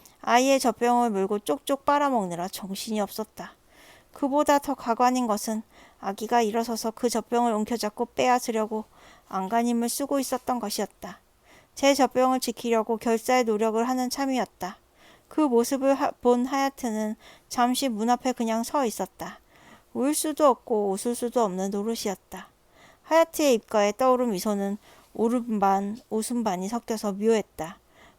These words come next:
방에 들어간 하얏트는 물그릇을 베이곰 아줌마의 머리맡에 놓고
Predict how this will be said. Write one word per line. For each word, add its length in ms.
방에 280
들어간 380
하얏트는 640
물그릇을 520
베이곰 380
아줌마의 500
머리맡에 540
놓고 440